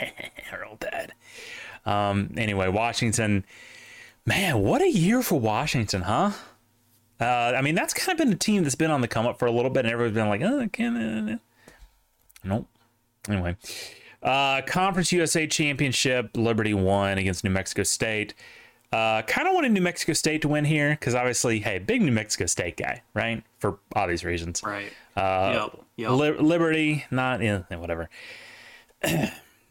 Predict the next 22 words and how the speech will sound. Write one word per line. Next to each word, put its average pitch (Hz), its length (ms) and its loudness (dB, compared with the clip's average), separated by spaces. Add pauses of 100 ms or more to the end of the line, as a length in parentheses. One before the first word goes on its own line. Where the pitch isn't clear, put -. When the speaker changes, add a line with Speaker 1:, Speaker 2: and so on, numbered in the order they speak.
(140)
Speaker 2:
Hey, 139 260 -2
Liberty, 147 560 2 (320)
undefeated 139 640 4
season. 135 440 0 (100)
Speaker 1:
Hey, 123 540 -2
let's 147 180 0
go 254 200 2
Liberty, 131 440 2
man. 92 360 2 (1080)
I 196 80 -2
guess. - 560 -2
<laughs> - 40 -20 (720)
Speaker 2:
Hey, 135 680 0
it - 40 2
got - 40 4
Speaker 1:
Um, 117 160 4
Speaker 2:
them, 120 240 0
uh, 117 440 2 (200)
New 131 140 -2
Year's 135 220 0
Six 151 220 -2
Bowl. 92 320 -12